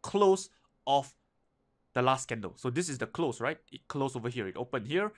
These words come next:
and it closed over here. So you take this close over here and you draw it here. So you got this four piece of information re-, over here. This is the high of the time period you're looking at. So we are looking at two candles over here. This is the highest high between the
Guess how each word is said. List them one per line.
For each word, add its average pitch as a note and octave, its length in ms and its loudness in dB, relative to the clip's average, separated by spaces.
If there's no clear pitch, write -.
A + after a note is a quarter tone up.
and A2+ 120 -8
it A#2+ 120 -10
closed B2+ 340 -2
over G#2 140 -10
here. G#2 180 -12
So - 120 -10
you G#2 60 -8
take A2+ 180 -10
this A#2+ 220 -10
close C3+ 280 -2
over B2+ 160 -4
here E3+ 300 -4
and G#2+ 180 -8
you G2+ 80 -10
draw G2 180 -6
it E2 100 -8
here. G2 180 -14
So F3 120 2
you E3+ 100 6
got F#3+ 100 6
this A#3+ 160 0
four A3 180 0
piece G3+ 160 -6
of E3 120 -4
information C3+ 440 -4
re-, A2 100 -8
over B2 140 -4
here. B2 200 -4
This C3 200 -4
is A2+ 100 -8
the A2 200 -10
high C3+ 440 2
of C3+ 120 -2
the C#3+ 80 -2
time D3 220 4
period C#3 240 0
you're G#2+ 80 -2
looking A2+ 280 -6
at. - 140 -10
So C3+ 140 -2
we B2 100 2
are A#2 60 4
looking B2+ 220 -2
at - 120 -8
two D3 100 -2
candles B2 320 -2
over A#2 140 -4
here. C#3 180 -2
This C3+ 100 -4
is A#2 60 -8
the G2 60 -4
highest A#2 360 -2
high B2+ 160 0
between A#2 300 -10
the C#3+ 200 -8